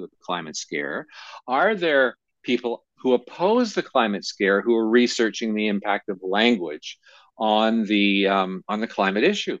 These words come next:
And the system, it couldn't find any. <laughs> So I said, "Well," and this is the funny part, Joseph, it shows how the Bing A I is not just an information source, it's also a bit of a <laughs> propaganda source. I said, "Well,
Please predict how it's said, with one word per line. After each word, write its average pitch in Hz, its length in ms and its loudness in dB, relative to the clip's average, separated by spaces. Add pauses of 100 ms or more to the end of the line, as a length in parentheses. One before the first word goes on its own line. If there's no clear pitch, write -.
(800)
And 127 400 2
the 120 140 2
system, 196 440 0 (140)
it 139 160 -4
couldn't 180 260 2
find 214 340 0
any. 80 260 -2 (240)
<laughs> - 1040 -8
So 170 200 0
I 151 120 2
said, 147 220 -2
"Well," 160 200 2 (180)
and 139 180 -2
this 247 320 4
is 185 100 -6
the 165 100 0
funny 175 320 4
part, 110 260 0
Joseph, 98 320 -16 (340)
it 123 100 -4
shows 151 360 2
how 135 320 2 (180)
the 107 360 -2 (340)
Bing 156 220 4
A 139 180 4
I 131 200 4
is 101 180 -2
not 135 180 0
just 170 220 -6
an 151 80 -6
information 131 520 -2
source, 90 320 -6
it's - 120 -10
also 127 360 2
a 110 40 0
bit 113 160 4
of 113 120 0
a 127 100 -4
<laughs> - 40 -10
propaganda 135 640 2
source. 95 380 -6 (400)
I 123 100 4
said, 123 260 2
"Well, 113 340 2